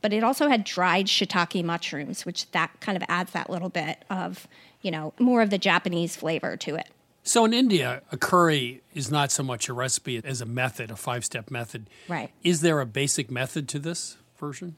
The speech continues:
Speaker 1: I mean, it's similar to how you would make a stew. We cook some onions, we add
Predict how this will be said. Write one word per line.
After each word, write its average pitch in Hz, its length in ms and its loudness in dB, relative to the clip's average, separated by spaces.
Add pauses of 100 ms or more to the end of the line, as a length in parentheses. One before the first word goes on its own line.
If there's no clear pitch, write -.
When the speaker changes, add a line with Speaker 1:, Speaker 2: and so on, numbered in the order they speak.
Speaker 1:
I 359 80 4
mean, 359 180 0
it's 403 200 -2
similar 277 480 4
to 233 180 0
how 170 220 0
you 196 180 0
would 190 160 -2
make 170 240 2
a 233 60 2
stew. 160 580 -2 (300)
We 208 80 0
cook 214 240 -6
some 214 260 2
onions, 269 560 4
we 226 120 2
add 170 360 2